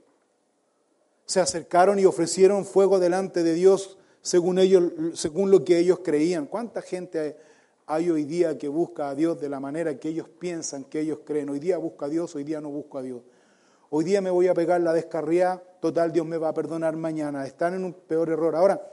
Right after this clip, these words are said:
si bien es cierto, Dios envió el fuego purificador que mató a estos hombres, hoy día, hoy día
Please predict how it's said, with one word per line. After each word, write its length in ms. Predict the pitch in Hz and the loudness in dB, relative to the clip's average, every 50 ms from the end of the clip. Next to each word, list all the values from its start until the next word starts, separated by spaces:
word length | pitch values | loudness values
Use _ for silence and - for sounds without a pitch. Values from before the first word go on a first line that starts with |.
| - _ _ _ _ _ _ _ _ _ _ _ _ | -20 _ _ _ _ _ _ _ _ _ _ _ _
si 200 | - - - 180 | -10 -8 -6 -2
bien 160 | 165 220 262 294 | 0 2 2 4
es 100 | 285 - | 4 2
cierto, 540 | - 247 254 285 269 - - 226 208 202 | 2 2 2 2 0 2 4 4 4 4
Dios 480 | 175 160 185 196 214 233 254 254 247 - | 4 2 0 4 6 6 6 6 4 0
envió 400 | 202 190 175 156 175 202 233 262 | -4 -4 -4 0 4 6 6 6
el 100 | 254 214 | 6 4
fuego 880 | - - - 185 226 247 254 208 180 180 170 165 165 165 160 - - - _ _ _ | 0 -4 0 4 4 4 4 4 2 2 2 2 0 -2 -4 -10 -18 -20 _ _ _
purificador 1000 | - 202 208 196 190 - - 180 175 143 170 160 165 175 202 226 220 196 160 - | -2 -2 0 0 -2 -4 -6 -8 -4 0 2 2 4 4 6 6 6 4 2 0
que 140 | - 175 165 | -2 -2 -2
mató 400 | 160 156 156 156 - 180 196 226 | -2 -2 -4 -2 0 2 2 2
a 40 | 233 | 2
estos 320 | 226 - 233 220 - - | 0 -2 -4 -4 -4 -4
hombres, 300 | 180 165 160 151 156 139 147 | -8 -8 -6 -6 -8 -6 -2
hoy 200 | 180 202 233 202 | 0 0 0 0
día, 280 | 175 170 156 147 147 - - _ _ _ _ _ _ _ _ _ _ _ _ _ _ _ _ _ _ _ _ _ - | -2 -4 -4 -4 -6 -12 -20 _ _ _ _ _ _ _ _ _ _ _ _ _ _ _ _ _ _ _ _ _ 0
hoy 180 | 165 190 220 | 2 2 2
día 320 | 196 185 165 147 147 151 | 2 0 -4 -4 -6 -8